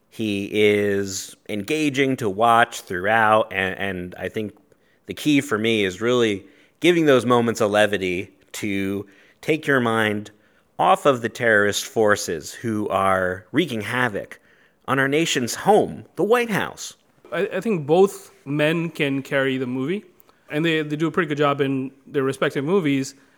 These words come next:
Speaker 2: Uh, I agree with you, though. Channing Tatum, uh, first of all, I did not expect this action hero. I th-, is this one of the first big Channing Tatum action movies?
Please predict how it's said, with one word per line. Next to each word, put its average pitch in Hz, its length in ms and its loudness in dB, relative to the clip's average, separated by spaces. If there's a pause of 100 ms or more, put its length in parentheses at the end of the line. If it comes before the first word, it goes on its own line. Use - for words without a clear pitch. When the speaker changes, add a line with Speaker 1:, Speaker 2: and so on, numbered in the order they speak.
(360)
Speaker 2:
Uh, 151 240 4
I 180 100 0
agree 226 200 2
with 180 140 2
you, 139 120 0
though. 123 340 -4
Channing 170 280 -2
Tatum, 185 680 0
uh, 170 220 -4
first 226 220 4
of 233 60 2
all, 214 80 6
I 190 80 4
did 170 140 -6
not 190 360 -2 (120)
expect - 680 -4 (560)
this 151 300 -2
action 151 580 -4 (180)
hero. 131 400 -6 (440)
I 147 100 0
th-, 160 260 -2
is 156 120 -4
this 202 140 4
one 220 120 2
of 214 60 2
the 196 60 2
first 185 500 -2
big 160 320 -2 (360)
Channing 147 260 0
Tatum 151 220 0
action 147 260 -4
movies? 165 320 -10